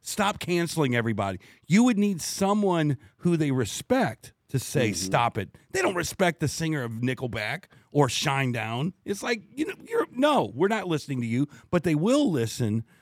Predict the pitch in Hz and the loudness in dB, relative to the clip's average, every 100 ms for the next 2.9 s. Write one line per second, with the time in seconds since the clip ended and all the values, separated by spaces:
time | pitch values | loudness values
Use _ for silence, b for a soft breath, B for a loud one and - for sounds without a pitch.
0 | b - 120 98 95 92 95 165 170 180 | b -4 -2 -2 -6 -4 -2 -2 0 -2
1 | 196 208 - 123 151 170 160 160 151 135 | -2 -6 -2 0 2 2 2 0 0 2
2 | 113 123 120 104 123 147 185 202 | 2 0 0 0 0 2 2 2